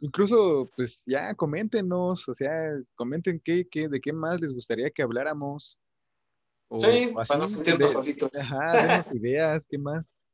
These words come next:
Speaker 1: qué más, ¿no? <laughs> Y así como vieron ahorita que todo empezó desde un punto, así vean cómo se puede desarrollar toda una etnohistoria. Entonces,
Speaker 2: Hasta el otro,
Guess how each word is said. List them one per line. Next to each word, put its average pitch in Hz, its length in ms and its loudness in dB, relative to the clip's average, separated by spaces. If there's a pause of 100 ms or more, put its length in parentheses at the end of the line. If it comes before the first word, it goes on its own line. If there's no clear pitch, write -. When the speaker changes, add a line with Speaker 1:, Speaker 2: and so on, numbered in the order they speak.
(100)
Speaker 1:
qué 131 100 -4
más, 156 300 -4
¿no? 185 180 -8 (180)
<laughs> - 460 -2 (840)
Y 113 140 -2
así 120 180 2
como 151 280 2
vieron 151 280 4
ahorita 139 380 4
que 113 140 -8
todo 127 180 2
empezó 135 380 -2
desde 110 280 -2
un 123 160 -4
punto, 165 440 -2
así 143 240 -4
vean 156 280 -2
cómo 156 220 -6
se 123 80 -8
puede 147 200 2
desarrollar 120 440 -2 (540)
toda 151 320 2
una 147 320 -4
etnohistoria. 117 920 -4 (460)
Entonces, 120 500 -8
Speaker 2:
Hasta 120 280 -2
el 123 60 0
otro, - 420 -10